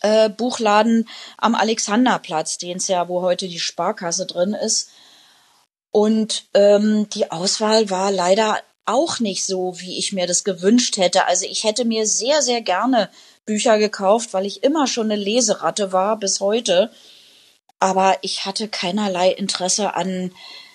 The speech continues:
Büchern über, äh, Arbeiterkampf oder der sozialistische, weiß ich nicht was, Arbeiter der Brigade Pipapo erlebt Abenteuer.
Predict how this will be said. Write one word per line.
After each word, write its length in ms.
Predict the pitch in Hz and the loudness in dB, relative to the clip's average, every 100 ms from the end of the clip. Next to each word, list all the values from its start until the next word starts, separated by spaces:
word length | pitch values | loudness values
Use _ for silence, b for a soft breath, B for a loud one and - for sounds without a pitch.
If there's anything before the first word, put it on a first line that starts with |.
| _ | _
Büchern 500 | 196 196 220 196 190 - | 0 2 4 4 2 -2
über, 580 | 196 185 180 175 175 - | 0 4 4 4 2 0
äh, 460 | 180 175 170 170 87 - 139 _ _ _ _ _ _ | -2 -2 -4 -6 -8 -16 -20 _ _ _ _ _ _
Arbeiterkampf 1300 | - - 202 214 208 202 185 - 202 185 196 190 - | -6 0 2 4 4 2 -2 -6 -8 -6 -6 -8 -6
oder 540 | 190 190 190 180 175 165 B B B B B _ | 0 2 4 2 -2 -4 B B B B B _
der 240 | 190 185 190 | 4 4 4
sozialistische, 1300 | 175 202 196 214 190 190 220 - 202 190 208 190 185 175 | 0 -4 -2 -2 -2 -2 -4 -4 -4 -2 2 2 2 -2
weiß 300 | 170 247 233 | -2 0 -2
ich 140 | 202 | -4
nicht 260 | 208 202 - | -6 -4 -2
was, 480 | 180 196 - - - - | 0 0 -2 -4 -8 -4
Arbeiter 640 | 139 196 214 196 202 190 | 0 2 4 4 2 0
der 160 | 185 185 | 2 0
Brigade 720 | 185 196 175 170 160 208 202 - | -2 -10 -4 -2 0 -2 -4 -6
Pipapo 680 | - 233 247 226 196 208 202 | -8 -6 -2 -2 -2 -2 0
erlebt 480 | - 185 202 - - | 0 -2 -6 -6 -4
Abenteuer. 800 | 160 196 208 196 185 190 190 | -2 -2 -2 2 4 4 4